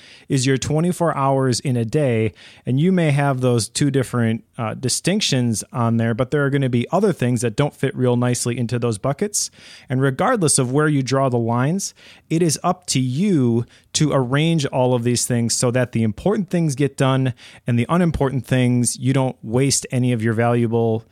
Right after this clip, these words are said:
time, attention, focus, energy, uh,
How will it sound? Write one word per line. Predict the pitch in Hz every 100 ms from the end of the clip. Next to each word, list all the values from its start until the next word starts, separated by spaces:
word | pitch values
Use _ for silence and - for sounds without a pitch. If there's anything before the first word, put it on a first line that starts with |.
| _
time, | - 139 135 131
attention, | 120 - 127 - 120 117
focus, | - 131 127 120 -
energy, | 127 123 104 113 113 104 - _
uh, | 110 107